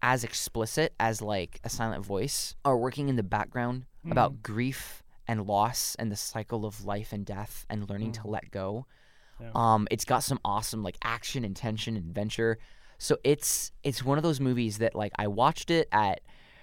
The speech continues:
Speaker 1: two A M one time when my parents were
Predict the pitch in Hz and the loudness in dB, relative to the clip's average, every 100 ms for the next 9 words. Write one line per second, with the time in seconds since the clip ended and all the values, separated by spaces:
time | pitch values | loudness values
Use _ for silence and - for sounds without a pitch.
0 | - _ - - - 165 151 127 120 113 | -20 _ -12 -4 4 6 8 8 8 6
1 | 110 110 - - 120 110 117 110 107 85 | 0 -2 -8 0 2 2 0 0 0 0
2 | - 120 123 - 113 104 92 - | 2 2 0 -2 -4 -2 -2 -4